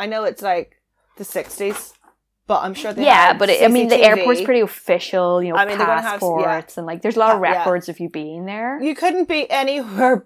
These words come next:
Speaker 1: better
Speaker 2: It's a
Speaker 1: if
Speaker 2: pretty
Speaker 1: for an
Speaker 2: good,
Speaker 1: alley
Speaker 2: I
Speaker 1: bit.
Speaker 2: was thinking that. I was
Speaker 1: Yeah.
Speaker 2: like, yeah.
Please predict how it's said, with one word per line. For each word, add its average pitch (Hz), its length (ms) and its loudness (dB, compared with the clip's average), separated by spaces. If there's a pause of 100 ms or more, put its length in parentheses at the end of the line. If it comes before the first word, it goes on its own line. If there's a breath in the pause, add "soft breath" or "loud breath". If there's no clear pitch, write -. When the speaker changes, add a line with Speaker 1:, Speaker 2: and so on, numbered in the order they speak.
Speaker 1:
better 185 540 0
Speaker 2:
It's 226 160 2
a 277 60 6
Speaker 1:
if 208 60 -4
Speaker 2:
pretty 359 180 4
Speaker 1:
for 359 80 6
an 440 80 10
Speaker 2:
good, 415 60 4
Speaker 1:
alley 196 220 6
Speaker 2:
I 233 100 6
Speaker 1:
bit. 302 80 8
Speaker 2:
was 392 140 2
thinking 381 360 2 (180)
that. 185 300 2
I 190 100 4
was 233 140 0
Speaker 1:
Yeah. 240 80 0
Speaker 2:
like, 202 280 -6
yeah. 160 300 0